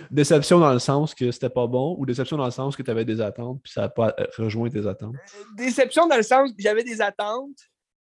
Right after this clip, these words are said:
Speaker 2: Ça l'a pas atteint mes attentes, puis, euh, parce que j-, c'était pas bon. <laughs> J'ai
Speaker 1: Ah,
Speaker 2: pas,
Speaker 1: ok.
Speaker 2: j'ai pas aimé ça vraiment, là. Euh,
Speaker 1: Ok.
Speaker 2: Ghostbusters Afterlife.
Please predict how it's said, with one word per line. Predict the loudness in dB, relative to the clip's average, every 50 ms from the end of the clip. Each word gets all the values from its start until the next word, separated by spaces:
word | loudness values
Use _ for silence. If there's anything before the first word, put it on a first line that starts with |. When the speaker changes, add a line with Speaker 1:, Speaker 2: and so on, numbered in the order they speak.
| _ _ _
Speaker 2:
Ça | _ 0 2
l'a | 2 2
pas | 4 6 6
atteint | 6 4 4 0 -2 -2
mes | -2 -2 -2
attentes, | -2 -2 -2 -2 -4 -4 -4 -8 -12 _
puis, | -10 -6 -4 -4 -2 -2 0 2 6
euh, | 6 6 6 6 4 2 0 0 0 -2 -2 -2 -4 -4 -4 -4 -4 -4 -6 _ _ _ _ _
parce | 2 2 2 2
que | 0 -2 0 0 0 -2 -4 -8 -10 -14
j-, | -20 -6
c'était | -2 0 2
pas | 2 2
bon. | 2 2 0 0
<laughs> | 0 2 4 6 6 8 6 6
J'ai | 6 6 4
Speaker 1:
Ah, | 4
Speaker 2:
pas, | 4 2 2 2 2 0
Speaker 1:
ok. | -4 -6
Speaker 2:
j'ai | -8
pas | -4 2 4 4 4
aimé | 4 2 -2 -4
ça | -2 -2 0
vraiment, | 0 0 -2 -4 -6 -8 -8
là. | -8 -8 -6 -4 -2
Euh, | -2 -2 -2 -4 -8
Speaker 1:
Ok. | -10 -10 -10 -10 -10 -12 -14 -16 _ -12 -12 -10 -10 -12 -6 0
Speaker 2:
Ghostbusters | 4 4 4 4 4 4 4 4 4 2 4 4 4 4 6 4 4
Afterlife. | 4 2 2 0 0 0 0 0 0 -2 -4 -6 -10